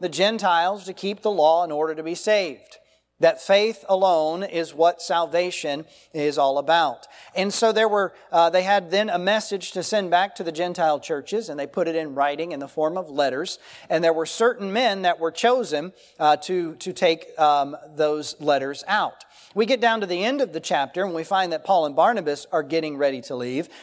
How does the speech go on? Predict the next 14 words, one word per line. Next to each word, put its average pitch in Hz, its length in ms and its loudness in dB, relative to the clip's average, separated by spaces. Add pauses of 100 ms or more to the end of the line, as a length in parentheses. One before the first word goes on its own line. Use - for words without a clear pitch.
(120)
And 156 200 -4
this 175 240 2
is 220 240 2
that, 185 420 2
that 190 240 2
instance 180 600 -4
where 165 260 2
Paul 196 320 2
and 165 100 -4
Barnabas 185 640 0 (200)
had 214 180 2
a 202 60 0
little 226 320 4
bit 202 300 0